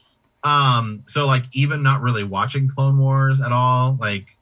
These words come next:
sort of growing up and when it was on, um, I don't feel like I really ever missed anything. The only thing was, is like, "Who's this Ahsoka character?"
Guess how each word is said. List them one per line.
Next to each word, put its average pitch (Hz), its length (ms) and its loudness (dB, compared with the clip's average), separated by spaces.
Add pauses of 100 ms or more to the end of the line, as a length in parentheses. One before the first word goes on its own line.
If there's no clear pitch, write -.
(360)
sort 104 160 -8
of 92 80 -16
growing 104 320 -4
up 101 260 -4
and 95 100 -8
when 98 120 -6
it - 20 -6
was 95 160 -12
on, 107 500 -4 (440)
um, 98 480 -6
I 104 60 -6
don't 104 120 -6
feel 107 80 -6
like 98 140 -6
I - 20 -6
really 95 260 -6
ever 90 200 -8
missed 98 260 -10
anything. 107 380 -8
The 110 80 -4
only 131 160 4
thing 120 180 0
was, 98 120 -8
is 95 100 -14
like, 92 180 -8
"Who's 123 240 -4
this 110 180 -8
Ahsoka 95 480 -10
character?" 67 280 -12